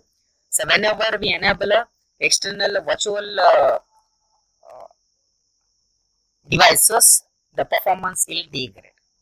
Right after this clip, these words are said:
Okay, just say okay. So now I can start the execution step by step.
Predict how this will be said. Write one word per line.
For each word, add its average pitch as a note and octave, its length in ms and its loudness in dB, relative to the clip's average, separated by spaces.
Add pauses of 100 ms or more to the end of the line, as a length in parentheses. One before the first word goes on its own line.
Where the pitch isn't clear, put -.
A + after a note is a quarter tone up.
(120)
Okay, - 200 -20 (280)
just - 220 0
say - 140 0
okay. - 380 -2 (1040)
So - 180 -2
now F3+ 220 6 (120)
I F3+ 80 2
can F#3+ 180 -4
start F#3 420 4 (500)
the F3 80 0
execution F3 680 0 (1600)
step C#3+ 260 -4
by B2 140 2
step. - 260 -12